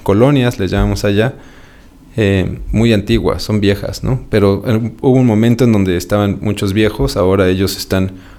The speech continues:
o muriendo o cambiando o está pasando algo que sus nietos, familiares están tomando las casas y entonces esto le dio como nueva vida, ¿no? Y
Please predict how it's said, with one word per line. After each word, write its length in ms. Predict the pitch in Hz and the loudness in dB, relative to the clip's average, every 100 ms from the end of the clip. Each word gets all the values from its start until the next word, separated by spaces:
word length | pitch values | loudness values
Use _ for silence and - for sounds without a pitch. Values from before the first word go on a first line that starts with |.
| - | -6
o 60 | 104 | -2
muriendo 440 | 104 139 143 139 | 2 2 4 4
o 100 | 123 | 2
cambiando 580 | - 98 113 131 135 127 | 0 -2 0 2 2 2
o 60 | 101 | 0
está 220 | - 107 | -2 -2
pasando 380 | 107 - 113 110 | 0 0 0 0
algo 240 | 110 120 | 0 0
que 200 | 107 90 | 0 -2
sus 380 | 78 - 95 - | -4 -8 -6 -2
nietos, 420 | 107 120 - 107 | 0 0 0 -2
familiares 540 | 101 95 101 104 104 | 0 0 2 0 -2
están 360 | 92 - 104 98 | -4 -2 -2 -2
tomando 500 | - 101 101 104 101 | 0 0 2 2 2
las 200 | 92 90 | 2 0
casas 500 | - 123 135 143 143 - - - - - | 0 0 0 -2 -4 -16 -16 -16 -16 -4
y 40 | 104 | -2
entonces 340 | 120 113 98 | 0 0 0
esto 200 | 113 117 | 0 0
le 140 | 107 | 0
dio 220 | 98 104 104 | 2 0 0
como 180 | 113 | 0
nueva 280 | 98 101 101 | 2 4 2
vida, 360 | 98 104 87 78 - - | 2 2 0 -4 -12 -10
¿no? 220 | - 117 143 | -2 -2 -2
Y 440 | 139 107 101 104 | 0 0 0 -2